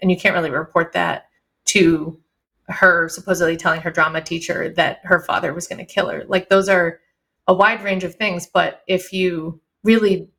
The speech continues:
believed it, you could say something about it, but they just couldn't believe that that would really happen, which I think is understandable. I, and again, something that today, maybe we know more about domestic violence. And we also, you know, it, when this happened in Westfield, people were like, "How could this ever happen?" But now we hear about murder, suicides,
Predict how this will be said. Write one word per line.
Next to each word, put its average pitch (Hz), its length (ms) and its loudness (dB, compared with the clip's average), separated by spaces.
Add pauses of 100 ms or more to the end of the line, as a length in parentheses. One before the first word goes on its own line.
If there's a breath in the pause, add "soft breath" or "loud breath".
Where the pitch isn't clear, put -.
(140)
believed 240 400 2
it, 151 300 2
you 196 100 -2
could 170 200 -2
say 214 180 2
something 175 320 -2
about 160 180 2
it, 165 100 -6
but - 140 0
they 190 180 2
just - 520 -6
couldn't 202 420 0
believe 180 340 4
that 175 140 -4
that 156 160 0
would 160 100 -14
really 160 220 -4
happen, - 640 -8 (280)
which 233 160 4
I 254 80 2
think 254 180 0
is 185 80 -2
understandable. 185 640 -2
I, 202 180 -2 (260)
and 220 120 4
again, 226 260 4
something 202 380 -2
that 170 160 -2
today, 185 580 -2 (320)
maybe 190 480 4
we 185 180 4
know 180 200 4
more 180 160 2
about 170 240 0
domestic 170 380 -6
violence. 180 360 0
And 196 100 -6
we 196 100 0
also, 202 380 0
you 226 100 -4
know, 165 180 -6 (200)
it, 185 160 -2
when 208 160 2
this 208 160 0
happened 208 220 2
in 165 60 0
Westfield, 180 400 0
people 185 240 -2
were 175 120 -2
like, 160 220 -2
"How 196 200 2
could 196 160 -10
this 165 160 -10
ever 175 180 -2
happen?" 170 360 -4
But 175 180 -2
now 185 260 2
we 175 160 -6
hear 180 220 0
about 170 240 -2
murder, 170 240 0
suicides, 165 800 -2